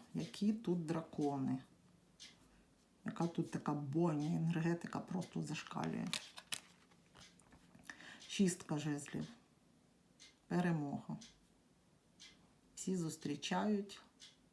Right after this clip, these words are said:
з музикою, празднуванням, перемога. Тобто, як, е, завжди, да,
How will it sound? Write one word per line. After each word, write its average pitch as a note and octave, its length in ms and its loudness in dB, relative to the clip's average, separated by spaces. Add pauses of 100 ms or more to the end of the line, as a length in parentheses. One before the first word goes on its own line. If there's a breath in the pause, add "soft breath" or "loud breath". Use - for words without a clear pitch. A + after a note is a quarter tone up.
(760)
з C#3 160 -4
музикою, E3+ 840 2 (340)
празднуванням, D#3+ 760 2 (140)
перемога. D3 580 0 (260 loud breath)
Тобто, D#3+ 280 0
як, D#3 200 -2
е, - 40 2 (220)
завжди, E3+ 460 4
да, G#3+ 220 6